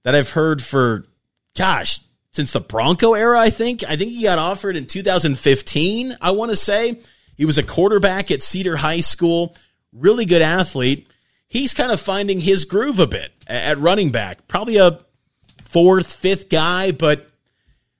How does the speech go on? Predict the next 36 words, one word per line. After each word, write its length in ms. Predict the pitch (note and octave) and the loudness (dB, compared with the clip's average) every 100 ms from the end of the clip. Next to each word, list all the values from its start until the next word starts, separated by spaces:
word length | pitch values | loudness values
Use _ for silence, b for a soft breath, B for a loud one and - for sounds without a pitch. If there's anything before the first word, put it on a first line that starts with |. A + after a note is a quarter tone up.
| _ | _
there's 240 | F3+ C#4+ - | -6 -4 0
depth. 420 | C4+ E4+ A3 - | 2 0 -2 -10
I 120 | D3 G3 | -6 -2
mean, 180 | G#3+ A#1 A#1+ G1+ - | -2 -6 -16 -20 -10
everywhere 480 | - B3 F4+ E4 C4+ | 0 2 2 4 4
across 440 | A3 - F#3+ G#3+ G3+ | 2 0 0 2 0
the 60 | |
board 300 | D3+ D#3+ G3 | 2 2 4
on 80 | D#3+ | 4
this 220 | C#3+ - | 2 2
offense, 800 | D3+ F3+ F#3 C3+ C3 B2+ - - _ _ _ | 2 0 -2 -2 -2 -2 -4 -6 _ _ _
they're 100 | D3+ | -10
pretty 240 | E3+ A#3+ A#3+ | -6 -2 0
loaded. 420 | G3 A#3+ F#3+ - _ _ _ _ _ _ _ _ _ _ _ _ - | 4 4 4 0 _ _ _ _ _ _ _ _ _ _ _ _ 2
The 140 | G3+ | 4
only 220 | C4 D#4 | 4 2
thing 200 | - B3 | 2 0
that's 220 | A#3 G3 | 0 0
gonna 120 | G#3 G3+ | 0 2
be 120 | G3 | 2
the 100 | D#3 | 2
knock 300 | D3 F3 F3 | 2 0 0
on 160 | D3+ | 0
B 180 | C3 D3+ | 2 2
Y 160 | D#3+ C3+ | 4 2
U 380 | A#2 B2 D#3+ D3+ | 2 2 2 0
is 160 | B2+ | 0
just 320 | C#3 C#3+ - | 0 0 0
how 200 | - D3 | -2 -2
do 60 | A3 | 0
they 140 | A#3 | 0
fare 260 | - D#3+ G#3 | 0 -2 -2
against 260 | F#3+ F#3 G3 | -2 -4 -4
this 140 | F3+ | -4
tough 260 | - F3+ - | -2 -2 0
competition? 800 | G3 G3 G3 F3+ C4+ - D3+ | -4 -4 -4 -4 0 -2 -2